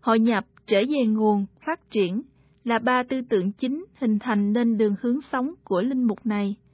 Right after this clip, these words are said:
Một linh mục Roma đích thực, người luôn muốn xây dựng và sửa chữa, nhà văn nhanh nhẹn, du khách tâm linh, người mang tình yêu của giáo hội Roma, con người của đối thoại.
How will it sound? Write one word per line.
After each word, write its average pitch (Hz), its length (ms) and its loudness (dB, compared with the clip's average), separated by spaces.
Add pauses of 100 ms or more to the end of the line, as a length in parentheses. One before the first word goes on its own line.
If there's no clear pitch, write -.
(420)
Một 226 240 0
linh 262 160 2
mục 233 220 2 (100)
Roma 240 640 0
đích - 240 -8
thực, 262 240 -2 (680)
người 233 240 4
luôn 247 360 2
muốn 269 200 0
xây 262 300 -2
dựng 202 400 0
và 220 200 0
sửa 208 220 -2
chữa, 208 420 -2 (500)
nhà 226 200 2
văn 247 280 2
nhanh 240 240 2
nhẹn, 196 300 0 (520)
du 247 220 0
khách - 340 -10
tâm 240 200 0
linh, 240 240 0 (640)
người 240 220 6
mang 262 240 2
tình 240 220 2
yêu 269 320 2
của 196 140 2
giáo 262 240 -2
hội 196 340 -2
Roma, 247 520 0 (200)
con 240 240 2
người 208 360 2
của 190 240 -4
đối 247 220 -4
thoại. 190 400 -6